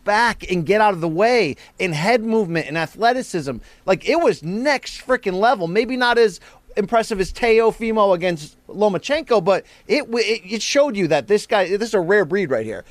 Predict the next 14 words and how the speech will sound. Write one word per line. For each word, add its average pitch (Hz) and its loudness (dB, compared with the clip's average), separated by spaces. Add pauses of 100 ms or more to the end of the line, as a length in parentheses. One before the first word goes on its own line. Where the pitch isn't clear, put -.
I 185 0
don't, 190 -2
you 196 0
know, 226 2
but, 196 0
like, 185 -2 (920)
we're, 165 -8
we're, 170 -8 (280)
only 214 0
the 190 -4
future 131 -12
will 117 -10
tell. - -16 (120)
Okay, 170 -6